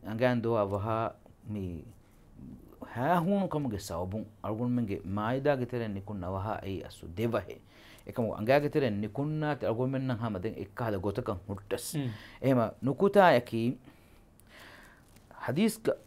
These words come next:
Speaker 1: තකුරාරුකොන් ඈස්ෆෝනි දැන් උංගුළුමුගේ මුහිම්මුක. නේද?
Speaker 2: හ්ම්.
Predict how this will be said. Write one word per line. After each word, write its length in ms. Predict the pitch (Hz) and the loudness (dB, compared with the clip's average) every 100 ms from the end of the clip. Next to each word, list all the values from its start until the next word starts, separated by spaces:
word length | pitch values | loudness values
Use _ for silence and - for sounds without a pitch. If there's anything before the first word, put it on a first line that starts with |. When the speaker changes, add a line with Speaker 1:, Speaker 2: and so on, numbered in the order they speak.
| - - | -20 -16
Speaker 1:
තකුරාරුකොන් 920 | - - 143 202 214 208 180 - - | -10 4 6 8 10 8 6 2 0
ඈස්ෆෝනි 520 | 123 120 - 120 107 - | -2 -2 -4 -4 -4 -10
දැන් 280 | - 113 147 | -4 -2 0
උංගුළුමුගේ 440 | 156 131 117 95 87 | 2 2 2 0 -4
මුහිම්මුක. 560 | 90 113 95 85 - - | -4 -4 -4 -8 -14 0
නේද? 260 | 147 143 | 4 4
Speaker 2:
හ්ම්. 200 | 135 117 | 4 -4